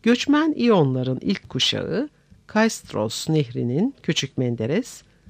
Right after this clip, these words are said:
Halici'nin güney kıyısında bir yerli topluluğun Karlar ve Lelekler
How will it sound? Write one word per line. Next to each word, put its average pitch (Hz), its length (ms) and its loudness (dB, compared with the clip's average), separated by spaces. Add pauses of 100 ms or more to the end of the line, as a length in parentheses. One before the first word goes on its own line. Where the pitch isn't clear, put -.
Halici'nin 240 800 2
güney 175 260 4
kıyısında 151 640 0
bir 190 160 2
yerli 143 360 2
topluluğun 120 720 -4 (340)
Karlar 190 520 2
ve 190 260 0
Lelekler 120 840 -2